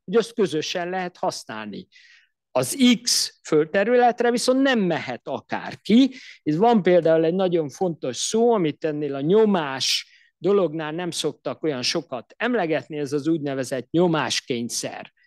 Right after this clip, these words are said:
Tehát, hogy a jobbágy az eldöntheti, hogy mikor mit vet, meg hogyan, de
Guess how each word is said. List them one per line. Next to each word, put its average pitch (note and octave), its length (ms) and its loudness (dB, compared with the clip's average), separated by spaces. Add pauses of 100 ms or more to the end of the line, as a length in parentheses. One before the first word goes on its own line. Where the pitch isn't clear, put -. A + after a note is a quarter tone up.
(460)
Tehát, C#3 280 -4
hogy C#3 180 0
a D3 40 6
jobbágy F#3 640 2
az E3 140 0
eldöntheti, G#3 720 -2
hogy D#3 200 -6
mikor E3+ 600 2
mit E3 440 -4
vet, D3+ 440 -4 (220)
meg C#3 260 -12
hogyan, D#3+ 640 -2 (440)
de G3+ 580 0